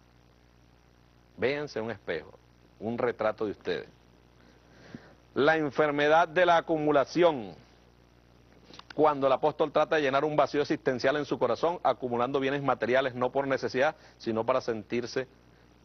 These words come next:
al seguro. Catorce, la enfermedad de los círculos cerrados, el grupito, no entra más nadie. Quince, y última, la enfermedad del proyecto mundano, del exhibicionismo, cuando el apóstol transforma su servicio en poder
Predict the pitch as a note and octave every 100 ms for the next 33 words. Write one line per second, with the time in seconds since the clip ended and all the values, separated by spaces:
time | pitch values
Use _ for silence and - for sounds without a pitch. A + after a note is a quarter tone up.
0 | - - B2+ A2+ G2 - G#2 G#2+ G#2+ -
1 | - - _ _ _ - - - - _
2 | _ _ C#3+ C#3 D#3 F3 C3+ C3 C#3+ D3
3 | B2+ C#3 C#3 D3+ D#3+ - D#3 D3 E3 -
4 | B2 C3 C#3+ G#2+ D2 - - _ - E2+
5 | F#2 A#2 C#3+ C#3 - - _ _ - -
6 | _ _ - F#2+ G2 A#2+ A2 A2+ A#2 G#2+
7 | - - - _ - - - _ - -
8 | - - F#3+ F#3 C3 - E2+ - - -
9 | C#3 E3+ D3+ B2+ B2 B2 A#2 B2+ B2 B2
10 | C3+ D3 C3+ B2+ A#2+ A#2+ - C3+ A#2+ G#2+
11 | A#2+ A#2+ A2+ A2 G2+ A2 A2 - G#2+ C#3
12 | A#2 F#2 - - - A2+ A2 G#2+ G#2 A#2+
13 | A#2 C3+ B2 A2+ G#2 A#2 B2 A#2+ G#2+ G2
14 | A2+ A#2 A2+ F#2+ A2+ D3+